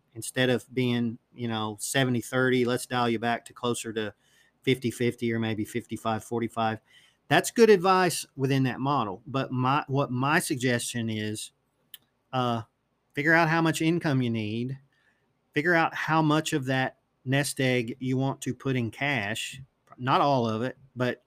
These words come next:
a, a good chunk of it, learn these strategies, and then generate your, your income using these option selling strategies, uh, and then leave a smaller portion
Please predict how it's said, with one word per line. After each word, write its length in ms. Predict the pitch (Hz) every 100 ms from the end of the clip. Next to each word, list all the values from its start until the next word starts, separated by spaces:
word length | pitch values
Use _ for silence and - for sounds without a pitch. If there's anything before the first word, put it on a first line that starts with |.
| -
a, 100 | 117 -
a 140 | 123 107 - -
good 220 | 196 151
chunk 380 | - 180 190 117
of 180 | 107
it, 160 | 113 - _ _ _ _ -
learn 420 | 113 131 160 180
these 180 | 151 135
strategies, 800 | - 156 165 123 117 120 - - _ _ _ _ _ _ _ - -
and 120 | 135
then 140 | 147 139
generate 400 | 156 165 156 139
your, 280 | 139 135 -
your 220 | 139 139
income 680 | 143 170 165 135 127 127 - -
using 360 | 131 139 135
these 260 | 127 120 -
option 480 | 123 135 - 120 110 -
selling 380 | - 131 120 107
strategies, 720 | - 113 117 107 110 107 - _ - - _ _
uh, 260 | 120 113 113 - _ _ -
and 160 | 127
then 160 | 131 127
leave 200 | 127 131
a 40 |
smaller 420 | 120 120 123 139 143
portion 540 | 131 123 - 120 117